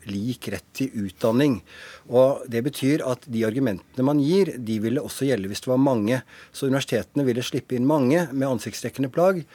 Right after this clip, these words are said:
eh, like mye som få. Og hvis det blir mange, så er det klart at det ville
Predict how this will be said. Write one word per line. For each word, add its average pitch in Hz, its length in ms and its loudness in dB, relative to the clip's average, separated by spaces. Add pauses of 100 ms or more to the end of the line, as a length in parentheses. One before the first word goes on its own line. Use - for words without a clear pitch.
(240)
eh, 123 340 0 (540)
like 131 300 -2 (160)
mye 127 160 0
som 170 160 0
få. 104 300 0 (340)
Og 127 300 2
hvis 117 140 -6
det 131 100 -8
blir 139 100 2
mange, 156 300 2 (120)
så - 160 -4
er 123 60 -2
det 139 80 -6
klart 98 220 -8
at 107 100 -12
det 107 100 -6
ville 107 280 -6